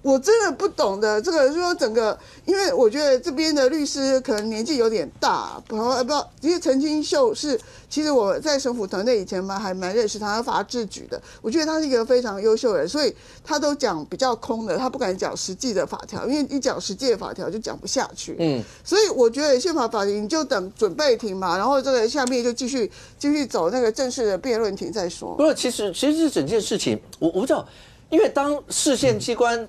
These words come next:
Speaker 2: 这几个机关把东西送进去的时候，理论上，理论上，我觉得，呃，在野阵营，在野阵营的人就可以开始准备，
Speaker 1: <laughs>
Speaker 2: 除非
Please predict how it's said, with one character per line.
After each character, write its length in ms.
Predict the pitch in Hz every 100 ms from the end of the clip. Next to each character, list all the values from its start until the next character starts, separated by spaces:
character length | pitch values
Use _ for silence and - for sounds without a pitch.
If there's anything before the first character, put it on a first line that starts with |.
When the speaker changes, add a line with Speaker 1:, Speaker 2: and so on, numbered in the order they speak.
| -
Speaker 2:
这 140 | -
几 120 | 226 156
个 100 | 160
机 100 | 220
关 160 | 226
把 120 | 185
东 160 | 127 196
西 80 | 202
送 200 | 220 175
进 180 | 190 151
去 140 | 175
的 100 | 135
时 140 | 110
候， 220 | 127 123 92
理 180 | 117 113
论 260 | 196 233 143
上， 320 | - 160 95 - - - - - -
理 180 | 139 160
论 200 | 254 254
上， 240 | 226 208
我 100 | 139
觉 200 | 120 139
得， 320 | 175 156 139 135
呃， 360 | 139 123 120 120
在 180 | 160 160
野 100 | 120
阵 160 | 175
营， 220 | 127 110 120 - - -
在 160 | 247
野 80 | 135
阵 160 | 165 170
营 140 | 120
的 100 | 127
人 160 | 110 117
就 100 | 190
可 120 | 170
以 40 |
开 140 | 131 160
始 140 | 135
准 160 | 117 98
备， 200 | 143 104 113 107
Speaker 1:
<laughs> 200 | - -
Speaker 2:
除 240 | - 208
非 300 | 294 415 539